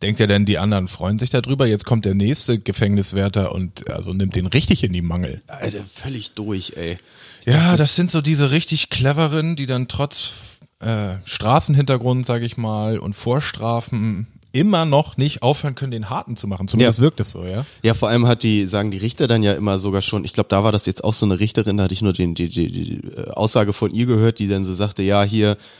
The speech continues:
Speaker 2: eigentlich, wir wissen schon, junge, reiche Leute stragen, schlagen oft über die Stränge so, da
Speaker 1: Mhm.
Speaker 2: sind wir auch manchmal ein bisschen nachsichtiger. Das Dumme bei dir ist nur, dass du schon zum dritten Mal über die Stränge geschlagen hast, deswegen hört's jetzt auf, so ungefähr.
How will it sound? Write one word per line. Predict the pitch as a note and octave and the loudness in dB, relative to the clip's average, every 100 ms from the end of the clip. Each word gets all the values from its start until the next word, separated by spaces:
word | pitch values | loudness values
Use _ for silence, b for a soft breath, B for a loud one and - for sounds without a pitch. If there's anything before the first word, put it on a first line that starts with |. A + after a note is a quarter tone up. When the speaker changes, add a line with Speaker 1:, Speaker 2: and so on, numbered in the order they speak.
| B B B | B B B
Speaker 2:
eigentlich, | A2+ A#2 A2+ | -4 -2 -2
wir | A2 G#2 | -2 -2
wissen | A#2 C3 | -2 -2
schon, | - A#2+ A#2 A2+ A2+ | 0 2 2 -2 -4
junge, | A2+ C3+ C#3 A#2+ | 0 2 2 2
reiche | A2+ B2 C3+ | 2 2 0
Leute | A2 A2+ B2 C3+ A#2+ A#2 | 0 2 2 2 0 -2
stragen, | - A2 G#2+ A2 | -4 -2 -2 -4
schlagen | - B2 A2 G#2 | -6 -2 -2 -2
oft | B2 - | -4 -4
über | A#2 G#2+ | -2 0
die | A2 | -2
Stränge | - B2+ D3 D3 | 0 0 2 2
so, | C#3 C#3+ C#3 | 2 4 4
da | A2 | 2
Speaker 1:
Mhm. | G#2+ G2+ G#2 | 2 -2 -2
Speaker 2:
sind | A#2 F3 | 0 0
wir | C3 G#2 | 2 0
auch | A#2 | 2
manchmal | B2 A#2+ A#2 | 2 2 -2
ein | |
bisschen | A2 G#2+ | -2 0
nachsichtiger. | G2+ A#2+ C#3+ D3+ - C#3 C3+ C#3+ B B B | 2 2 2 -4 -4 -2 -2 -2 B B B
Das | - A2 | -4 0
Dumme | C#3+ C#3+ C#3 | 2 4 4
bei | A2+ | 2
dir | G#2+ D3 | 2 0
ist | C#3+ - | 0 0
nur, | C3 | 0
dass | A#2 | 0
du | - | 0
schon | - A#2 | -2 -4
zum | - G#2+ | -2 -6
dritten | A2+ B2+ - | -2 -2 2
Mal | G2 F#2+ F#2+ | 2 2 2
über | F#2+ | 0
die | G2+ | 0
Stränge | - G2+ G2 | 2 2 2
geschlagen | F#2 - F#2+ F#2+ G2+ | 0 0 0 0 0
hast, | A#2 - | 0 0
deswegen | G#2+ A2 G#2+ G#2 G2+ G2 - - | -2 2 2 2 0 -2 -8 0
hört's | A2+ - | 0 2
jetzt | G2 E2+ | -2 -2
auf, | F#2+ G2+ | -4 -2
so | E2+ | -4
ungefähr. | E2+ E2+ F2 F2 | -4 -4 0 0